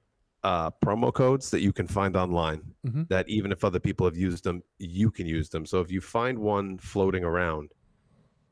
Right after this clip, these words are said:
Speaker 1: uh, that is still active, like the one that I found, I think I got an extra twenty or thirty cents off the entire, like, per gallon
Speaker 2: Mm-hmm.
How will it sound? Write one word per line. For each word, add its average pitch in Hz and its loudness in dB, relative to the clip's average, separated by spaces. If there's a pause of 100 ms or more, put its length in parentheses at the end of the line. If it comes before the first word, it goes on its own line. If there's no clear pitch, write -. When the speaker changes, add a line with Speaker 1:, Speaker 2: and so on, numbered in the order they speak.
(140)
Speaker 1:
uh, 78 2
that 85 0
is 85 -2
still - -2
active, 90 -4
like 80 -2
the 87 0
one 95 0
that 90 2
I 95 2
found, 87 -2 (600)
I - -12
think 104 -6
I 101 0
got 85 0
an 82 -4
extra 82 -2
twenty 98 0
or 82 0
thirty 85 -2
cents 87 -2
off 87 0 (120)
the 90 -2
entire, 85 -2 (920)
like, 92 -2
per 104 2
gallon 95 0 (260)
Speaker 2:
Mm-hmm. 135 0